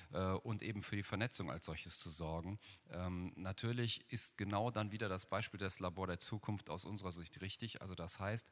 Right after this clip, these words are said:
mit relativ wenig staatlichem Geld, sehr viel privates Geld als solches zu generieren. Nur wenn wir das als solches hinkriegen, dann überfordern wir den Staat auf der einen Seite nicht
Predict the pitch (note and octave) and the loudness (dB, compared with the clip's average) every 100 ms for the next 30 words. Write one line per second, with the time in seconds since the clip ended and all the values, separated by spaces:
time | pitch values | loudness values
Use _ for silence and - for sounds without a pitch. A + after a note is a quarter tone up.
0 | - - - F2 - G2 A#2 G#2 - G2+ | -14 -14 -6 -4 2 4 4 2 0 0
1 | F#2+ - F#2 G#2+ - G#2+ G#2+ F2+ G2 G2+ | 2 0 2 2 2 -2 -2 0 2 2
2 | - - - G2 - A2 - F2+ F2+ F#2 | 0 -8 2 2 2 -2 -2 -4 0 0
3 | - F#2+ - F#2+ G2+ D#2 F#2+ F2+ E2+ F#2+ | 0 -4 0 -2 -2 -4 -4 -4 -2 -2
4 | - E2+ F2 F2 E2+ F#2 D#2+ - - G2 | -2 -2 0 0 0 -2 -2 -6 -8 -2
5 | F#2+ F2+ E2+ A2+ C#3 A2+ - G#2 F#2+ - | 0 0 0 0 0 -2 0 -2 0 -2
6 | G2+ - F2 D2 D#2 D2+ - F#2+ G#2+ G#2+ | -2 -2 -4 -4 -4 -6 -4 0 2 2
7 | F2+ D#2+ - G2 G#2+ - - G2+ A2+ B2 | 0 2 2 0 -2 -4 -4 -2 0 0
8 | B2 C3+ C3 | -2 -2 -4